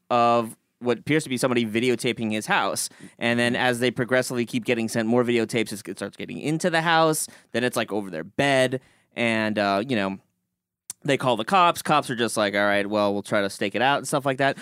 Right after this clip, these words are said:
They go to a party. He meets a very dark figure, um, who plays this really weird trick on him where he's like, "I'm in your house right now." And he hands him a phone. He says, "Dial your house right now." He dials it. It's him. He's like, "How, how, how did you do this, David Blaine?"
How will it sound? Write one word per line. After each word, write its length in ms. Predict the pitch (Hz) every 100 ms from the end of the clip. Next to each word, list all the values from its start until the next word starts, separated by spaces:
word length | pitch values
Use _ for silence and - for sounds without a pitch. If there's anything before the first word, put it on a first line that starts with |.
| -
They 80 | 127
go 140 | 135 214
to 100 | 226
a 80 |
party. 360 | - 170 165 151
He 80 | 135
meets 200 | 143 135
a 40 |
very 280 | 113 127 127
dark 320 | 117 117 113
figure, 520 | - 117 107 104 107 - _ -
um, 380 | 107 104 104 107 - _
who 120 | 135
plays 240 | 120 135 120
this 160 | 117 135
really 260 | 147 143
weird 260 | 123 127 127
trick 240 | - 123
on 180 | 113 113
him 280 | 110 107 104 _ _ _
where 140 | 113 113
he's 160 | 110
like, 180 | 113 104
"I'm 160 | 101 117
in 60 | 117
your 120 | 113
house 260 | 113 110 113
right 200 | 107 101
now." 340 | 101 101 101
And 80 | 101
he 80 | 107
hands 200 | 117 113
him 100 | 113
a 60 |
phone. 220 | 107 107
He 60 | 104
says, 140 | 101
"Dial 220 | 101 117 117
your 100 | 107
house 260 | 107 101
right 140 | 104 95
now." 340 | 101 98 98 - _
He 120 | 127
dials 400 | 113 127 131 120
it. 160 | 123 - _ _
It's 140 | 156 147
him. 340 | 131 117 113 - -
He's 120 | 120
like, 120 | 117
"How, 220 | 131 127
how, 200 | 117 143 131
how 120 | 147
did 120 | 139
you 80 | 127
do 180 | 127 127
this, 160 | 117
David 320 | - 120 113 104
Blaine?" 420 | 120 117 117